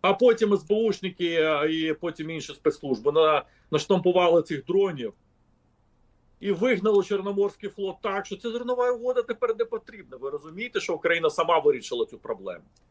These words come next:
Сама вирішила проблему. Не треба там сподіватися, що хтось за нас щось вирішувати. Європейці, я вам сказав, що вони повинні зробити. По екологічній тематиці, вони ж люблять екологічну тематику, в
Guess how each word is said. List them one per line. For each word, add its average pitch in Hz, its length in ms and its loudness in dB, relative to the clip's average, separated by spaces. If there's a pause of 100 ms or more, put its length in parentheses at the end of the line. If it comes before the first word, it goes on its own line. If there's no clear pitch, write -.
(1120)
Сама 220 460 4
вирішила 180 540 2
проблему. 143 680 -2 (500)
Не 156 100 -6
треба 247 360 2
там 220 160 0
сподіватися, 196 760 -4
що 135 160 -8
хтось - 400 0
за 160 100 4
нас 151 200 0
щось - 220 -6
вирішувати. 123 680 -4 (440)
Європейці, 226 720 2
я 208 140 0
вам 262 100 -2
сказав, 233 440 -6
що 196 120 -8
вони 160 220 -6
повинні 123 400 -6
зробити. 95 560 -6 (840)
По 240 200 6
екологічній 226 640 0
тематиці, 208 640 -6
вони 160 240 -8
ж 123 80 -12
люблять 196 360 -4
екологічну 117 580 -4
тематику, 98 580 -2
в - 40 -20